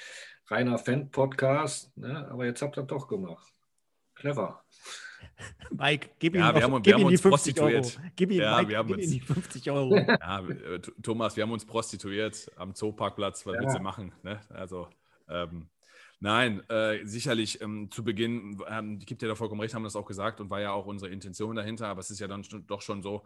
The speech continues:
Speaker 3: dass die Leute dann, ähm, auch ge-, gewisse Erwartungen mitbringen und wir mit den Leuten, die wir dann auch zum Glück kriegen, auch, muss man wirklich sagen, durch Stefans Engagement,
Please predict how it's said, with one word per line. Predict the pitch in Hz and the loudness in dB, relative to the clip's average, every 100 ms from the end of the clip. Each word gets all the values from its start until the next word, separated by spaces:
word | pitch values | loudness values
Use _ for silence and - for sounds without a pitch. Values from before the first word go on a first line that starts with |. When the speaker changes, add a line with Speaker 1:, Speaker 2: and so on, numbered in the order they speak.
| - - _ _ | -16 -20 _ _
Speaker 3:
dass | 95 - | -10 -8
die | 98 | -2
Leute | 98 98 95 | 0 -2 -4
dann, | 95 95 95 | -6 -6 -8
ähm, | 65 90 90 90 87 - _ _ _ | -6 -6 -6 -8 -12 -14 _ _ _
auch | 85 98 110 | -8 -8 -8
ge-, | - - - | -14 -20 -14
gewisse | 104 107 | -12 -8
Erwartungen | 104 107 110 110 | -4 -2 -2 -6
mitbringen | 135 123 117 104 | -6 -4 -4 -4
und | 104 90 | -8 -4
wir | 110 120 | -2 0
mit | 113 101 | -2 -4
den | 107 | -4
Leuten, | 101 110 104 110 107 98 | -2 -4 -6 -8 -8 -8
die | 101 98 | -8 -6
wir | |
dann | 101 101 | -6 -6
auch | 92 95 - | -8 -8 -12
zum | 92 | -10
Glück | 98 - | -10 -6
kriegen, | 113 110 104 | -6 -4 -6
auch, | 95 - | -10 -10
muss | 90 101 | -12 -10
man | 104 | -8
wirklich | 95 90 | -8 -8
sagen, | 98 104 104 - _ | -6 -6 -10 -18 _
durch | 92 | -8
Stefans | 110 104 98 | -6 -6 -8
Engagement, | 92 104 98 95 107 | -8 -8 -8 -6 -6